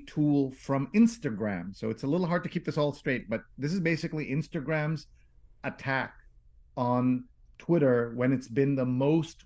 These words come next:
weak because of all the antics of one Elon Musk. And it allows you to do text and some photographs,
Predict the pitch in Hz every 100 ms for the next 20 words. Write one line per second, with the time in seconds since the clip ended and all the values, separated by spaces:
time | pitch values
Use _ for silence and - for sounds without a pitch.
0 | 98 101 185 151 - - _ _ _ -
1 | - 110 117 - 156 147 120 120 127 135
2 | 131 127 131 135 139 131 107 - - -
3 | 123 107 117 117 113 123 120 110 110 101
4 | 104 90 - - - _ - _ - 127
5 | 123 123 117 117 - 127 123 123 131 160
6 | 175 156 170 180 135 107 131 131 135 -
7 | 165 208 - 165 143 131 123 151 160 156
8 | 147 147 147 - -